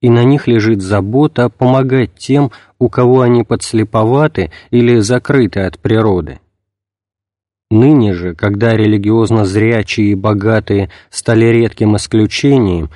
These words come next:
а незрячие ожесточились, смысл переживаемых нами в двадцатом веке событий состоит в том, что на очи полуослепшего человечества возлагается,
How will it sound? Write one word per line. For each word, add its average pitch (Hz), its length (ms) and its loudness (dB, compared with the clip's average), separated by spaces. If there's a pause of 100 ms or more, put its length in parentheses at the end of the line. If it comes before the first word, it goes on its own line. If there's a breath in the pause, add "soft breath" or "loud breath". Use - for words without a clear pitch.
(160 soft breath)
а 117 80 0
незрячие 113 680 0
ожесточились, 104 1000 -4 (420)
смысл 131 540 0
переживаемых 113 960 0
нами 113 300 2
в 101 100 0
двадцатом 104 640 -2
веке 104 340 -2
событий 101 720 -2 (360 soft breath)
состоит 123 540 -2
в - 140 -20
том, 135 420 0
что - 280 -2
на 123 220 2
очи 120 480 -2
полуослепшего 113 1080 -2
человечества 110 1040 -2 (300 soft breath)
возлагается, 120 1040 0